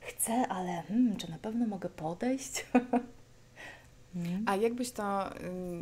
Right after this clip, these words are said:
Speaker 2: rozwinęła, że właśnie w różnych miejscach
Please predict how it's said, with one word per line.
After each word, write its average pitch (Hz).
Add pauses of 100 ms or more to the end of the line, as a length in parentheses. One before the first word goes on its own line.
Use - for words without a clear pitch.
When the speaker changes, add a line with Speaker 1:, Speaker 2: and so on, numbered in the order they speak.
Speaker 2:
rozwinęła, 180
że 175
właśnie 180
w 165
różnych 180
miejscach 190